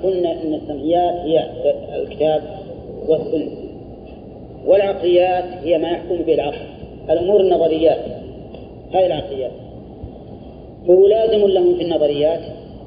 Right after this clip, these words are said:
ولازم لهم أيضا في تأويل السمعيات، حيث قالوا مثلا: "المراد باليد القدرة"، نقول: "ما يلزمكم في اليد يلزمكم في القدرة". نعم،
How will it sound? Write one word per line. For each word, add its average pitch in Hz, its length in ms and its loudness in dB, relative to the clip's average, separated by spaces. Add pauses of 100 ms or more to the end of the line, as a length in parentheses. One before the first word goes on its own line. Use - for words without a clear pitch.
(240)
ولازم 165 540 4
لهم 160 220 0
أيضا 160 240 2
في 156 160 0
تأويل 151 460 2 (760)
السمعيات، 165 600 2 (160)
حيث 160 220 2
قالوا 156 420 0
مثلا: 151 340 0 (180)
"المراد 160 500 0
باليد 165 300 2 (760)
القدرة"، 156 440 0 (1400)
نقول: 349 260 4
"ما 190 140 6
يلزمكم 185 580 2 (680)
في 170 80 0
اليد 175 260 4 (1400)
يلزمكم 165 580 4 (800)
في - 60 0
القدرة". - 420 0 (1400)
نعم، 147 280 -4